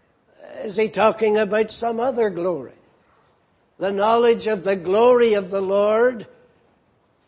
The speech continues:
is to cover the earth. Well, Moses, he's able to reveal to us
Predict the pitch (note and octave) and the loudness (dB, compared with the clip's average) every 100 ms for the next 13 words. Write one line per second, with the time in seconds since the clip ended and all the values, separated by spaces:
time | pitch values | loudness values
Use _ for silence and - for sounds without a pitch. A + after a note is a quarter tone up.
0 | _ A3 A3 - A#3 A#3 A#3 A3+ B3 B3+ | _ 2 2 2 -2 0 -2 -2 -4 -4
1 | B3+ C4+ C4 G#3+ D3+ - _ _ _ _ | 0 0 2 -2 -6 -18 _ _ _ _
2 | _ _ - G#3+ G3+ A#3+ C4 C4 F#3+ F#3+ | _ _ -12 -8 -2 4 4 4 -2 -2
3 | F#3+ G#3+ A#3+ G#3+ - _ _ _ _ _ | 0 -2 -2 -8 -18 _ _ _ _ _
4 | _ _ _ _ _ - B3 A3+ A3 A#3 | _ _ _ _ _ -8 -6 0 2 4
5 | A3 G#3+ F3+ G#3 G3 G3 - - - G3 | 4 2 2 2 4 2 0 -10 -4 -2
6 | G#3 A3+ C4+ A#3+ G#3 G3 F#3+ F#3 G3 A#3+ | 0 0 2 0 -4 -4 -2 0 0 -2
7 | G#3 | -6